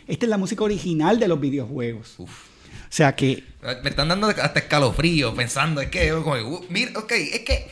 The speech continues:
Speaker 2: me, me fascina porque mira, mira con, con, con, con el respeto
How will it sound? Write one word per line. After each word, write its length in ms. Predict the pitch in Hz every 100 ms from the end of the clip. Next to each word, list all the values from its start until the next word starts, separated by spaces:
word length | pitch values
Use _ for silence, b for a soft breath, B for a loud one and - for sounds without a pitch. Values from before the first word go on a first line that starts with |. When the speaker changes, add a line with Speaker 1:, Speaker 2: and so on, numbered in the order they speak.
| B B - -
Speaker 2:
me, 240 | 165 190 208
me 160 | 202
fascina 640 | 196 147 - 254 175 131 123 - -
porque 760 | 160 156 - 151 143 143 - - _ _ - - -
mira, 400 | 143 156 160 214
mira 300 | 165 175 202
con, 300 | 196 180 160
con, 340 | - 139 131 113
con, 320 | 117 113 113
con 160 | 117
el 60 | 110
respeto 880 | 104 - 113 123 139 135 135 -